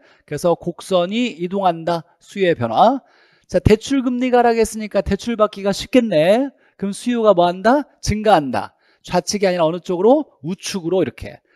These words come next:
그러니까 우리 시험 문제 좌측이다 또는 아까 좌하향이다 이런 말을 계속 번번아-, 번갈아 쓰는데 중요한 건 좌측이 중요하고 우측이 중요한 거지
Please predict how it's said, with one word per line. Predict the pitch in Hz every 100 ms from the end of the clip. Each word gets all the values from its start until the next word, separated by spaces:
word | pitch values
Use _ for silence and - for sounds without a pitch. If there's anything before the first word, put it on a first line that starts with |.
| _ _ _ _
그러니까 | 247 254 240
우리 | 208 220
시험 | 226 254
문제 | 240 220 226 202 _ -
좌측이다 | - 196 - - 226 220 208 196 185
또는 | 220 208
아까 | 185 190
좌하향이다 | 175 - 170 185 240 240 226 202 170
이런 | 170 185
말을 | 190 185
계속 | 175 170 175 -
번번아-, | 156 165 180 175 - _
번갈아 | - 185 190 175
쓰는데 | - 220 139 127 226 262 _ _
중요한 | 175 170
건 | 165
좌측이 | - 160 - 202 190
중요하고 | 170 175 151 151
우측이 | 180 - 226 202
중요한 | 185 170 160
거지 | 147 165